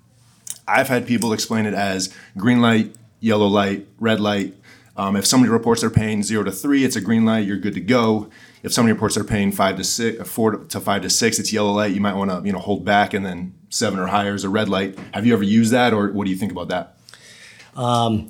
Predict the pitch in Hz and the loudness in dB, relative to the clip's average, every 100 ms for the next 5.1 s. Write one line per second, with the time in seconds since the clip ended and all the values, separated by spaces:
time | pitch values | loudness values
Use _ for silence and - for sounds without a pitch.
0 | - 123 131 147 131 120 170 - - 190 | -8 -2 4 4 4 2 -4 -8 0 4
1 | 190 156 135 127 - 139 135 - - 131 | 4 4 2 2 0 0 0 0 0 2
2 | 113 - - 131 117 123 127 101 87 - | 2 -2 -2 0 2 6 4 4 -6 -12
3 | - 131 123 104 95 85 - 113 107 107 | 0 4 4 2 0 -6 -4 -4 0 2
4 | 113 117 117 98 98 101 95 - 104 98 | 4 4 2 0 0 0 -2 -6 -8 -6
5 | 92 | -8